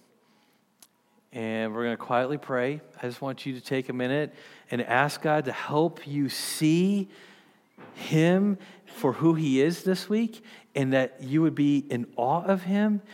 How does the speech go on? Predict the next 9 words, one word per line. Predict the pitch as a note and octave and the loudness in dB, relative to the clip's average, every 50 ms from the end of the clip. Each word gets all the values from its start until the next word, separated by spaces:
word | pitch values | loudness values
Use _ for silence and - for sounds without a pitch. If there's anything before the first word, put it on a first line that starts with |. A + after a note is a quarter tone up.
| - - | -10 0
Maybe | C3+ C#3+ D#3+ E3 G3 | 4 6 6 6 4
you | F#3+ F#3+ G3+ G3 F#3+ | 2 2 2 2 4
need, | F#3 F3+ F#3 F#3 F3+ F3+ - | 4 4 4 4 2 0 -4
some | - - - D#3+ D3+ D#3+ | -10 -4 -2 -2 0 0
of | D3+ C3+ | -2 -2
you | C#3 B2+ B2 A#2+ A#2 | -2 -2 0 0 0
are, | A2+ A#2+ A#2+ A#2 - | 0 0 -2 -2 -4
are | - A#2+ | -6 -8
convicted | - - - C3+ B2 A#2 A#2 C#3+ D#3 D#3 - F3+ E3+ E3+ E3 E3+ | -8 -6 -8 -8 -8 -2 -2 -2 -2 -2 -2 -2 -2 -2 -2 -4